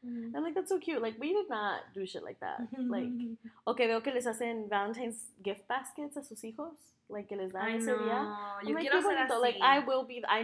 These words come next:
Speaker 2: know I will be that mom.
Speaker 1: Yeah.
Speaker 2: Ah, porque no el año pasado, pero el antepasado a mi hermana le hice. Y también a la hermana del
Speaker 1: Ujú.
Speaker 2: güey.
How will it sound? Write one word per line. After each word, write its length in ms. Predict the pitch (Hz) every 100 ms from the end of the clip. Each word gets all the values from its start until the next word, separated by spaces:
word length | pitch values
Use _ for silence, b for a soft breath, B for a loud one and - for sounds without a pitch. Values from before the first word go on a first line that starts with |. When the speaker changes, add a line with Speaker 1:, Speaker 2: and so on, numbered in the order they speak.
| 226
Speaker 2:
know 160 | 185
I 60 | 202
will 160 | 240
be 100 | 247
that 160 | 269 285
mom. 380 | 294 294 302 302
Speaker 1:
Yeah. 220 | 285 190 -
Speaker 2:
Ah, 240 | 226 208 208
porque 520 | 220 226 208 190 - -
no 120 | 240
el 80 | 262
año 160 | 262
pasado, 340 | 262 254 220 226
pero 140 | 208
el 80 | 180
antepasado 720 | - 202 226 254 254 254 247
a 120 | - 196
mi 220 | 190 185
hermana 340 | 185 180 185
le 80 | 180
hice. 400 | 175 - - 220 - _ _ _ _
Y 100 | 190
también 340 | 202 196 185
a 80 | 180
la 80 | 180
hermana 320 | 180 175 175
del 120 | 170
Speaker 1:
Ujú. 40 | 175
Speaker 2:
güey. 260 | 104 190